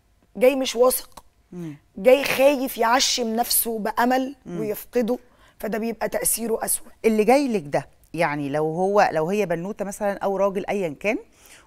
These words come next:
Speaker 2: والدكتور قال له لازم تخس لا محالة، بيخشوا عليكي يقولوا لك إيه المشاكل اللي بتواجههم؟ يعني مثلًا بيخشوا يقولوا لك مثلًا: "والله أنا عملت دايت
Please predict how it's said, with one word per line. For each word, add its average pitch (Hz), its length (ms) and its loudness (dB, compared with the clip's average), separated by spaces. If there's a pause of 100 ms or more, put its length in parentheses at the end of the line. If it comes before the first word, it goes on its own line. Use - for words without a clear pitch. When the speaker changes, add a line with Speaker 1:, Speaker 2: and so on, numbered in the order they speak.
Speaker 2:
والدكتور 240 1000 -2
قال 226 200 -2
له 220 160 -4
لازم 202 440 -6
تخس - 440 -12
لا 175 120 -6
محالة، - 380 -12 (500)
بيخشوا 202 560 -2
عليكي 170 340 -2
يقولوا 196 320 -6
لك 156 120 -6 (280)
إيه 294 120 0
المشاكل 269 580 -2
اللي 208 120 -6
بتواجههم؟ 165 560 -8
يعني 170 160 -6
مثلًا 220 340 -6 (440)
بيخشوا 175 440 -8
يقولوا 233 120 -6
لك 240 60 -14
مثلًا: 240 180 -6
"والله 240 140 -2
أنا 262 100 -2
عملت 233 260 -4
دايت 254 420 -2